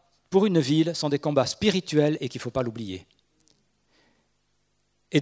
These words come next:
notre ville de Toulouse, votre ville, euh, il y a aussi des combats spirituels, il ne faut pas l'oublier. On ne voit pas, et il ne faut pas s'arrêter à voir simplement le, l'humain. Quand il y a de la contestation, quand il y a de la violence, ce n'est pas simplement le humain,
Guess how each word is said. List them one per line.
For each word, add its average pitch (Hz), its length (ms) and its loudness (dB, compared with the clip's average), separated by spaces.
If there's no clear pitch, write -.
notre 170 380 2
ville 190 180 0
de 156 100 2
Toulouse, 170 400 0
votre 196 380 4
ville, 170 320 0
euh, 135 180 4
il 165 140 0
y 185 80 6
a 175 100 0
aussi 151 240 2
des 143 100 2
combats 135 280 0
spirituels, 135 480 -2
il - 20 -2
ne 127 60 -6
faut 131 100 -8
pas 127 160 -2
l'oublier. 113 440 -2
On 156 100 4
ne 190 80 4
voit 175 280 4
pas, 226 300 6
et 170 80 2
il 147 80 2
ne 151 60 2
faut 196 160 2
pas 220 160 6
s'arrêter 175 340 0
à 151 60 4
voir 139 180 2
simplement 185 580 2
le, 135 220 -2
l'humain. 160 400 4
Quand 170 80 4
il 175 60 2
y 170 40 4
a 156 60 6
de 135 40 -2
la 135 60 6
contestation, 202 720 4
quand 156 120 2
il 139 40 2
y 135 40 4
a 131 40 2
de 117 60 2
la 127 80 6
violence, 190 560 4
ce - 120 -2
n'est 147 60 2
pas 220 140 6
simplement 180 420 2
le 131 220 4
humain, 196 400 4